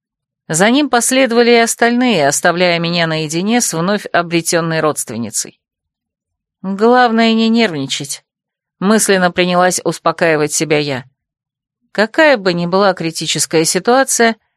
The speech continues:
Ян совсем справится. Мне просто нужно подождать. И желательно в одиночестве». С этой мыслью я резко развернулась и быстрым шагом направилась к лестнице. «Кара!» —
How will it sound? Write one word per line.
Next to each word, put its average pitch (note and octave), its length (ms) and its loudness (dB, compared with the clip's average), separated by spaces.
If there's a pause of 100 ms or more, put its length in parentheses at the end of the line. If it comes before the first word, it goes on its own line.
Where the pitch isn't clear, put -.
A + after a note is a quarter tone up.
(320)
Ян A3+ 340 2
совсем F#3+ 440 0
справится. C3+ 640 -4 (560)
Мне G3+ 320 2
просто G#3+ 500 0
нужно G3+ 340 -2
подождать. F3+ 720 -2 (460)
И D#4 160 -2
желательно G#3 680 2
в F#3 40 0
одиночестве». F#3+ 760 -2 (1080)
С - 160 0
этой D#4 220 2
мыслью C#4+ 540 0
я E3 280 2
резко A3 340 -2
развернулась D#3+ 720 -2 (420)
и A3 140 2
быстрым A3 440 0
шагом F#3+ 400 0
направилась D#3+ 560 -2
к - 60 -12
лестнице. B2+ 560 -6 (800)
«Кара!» — F3+ 640 0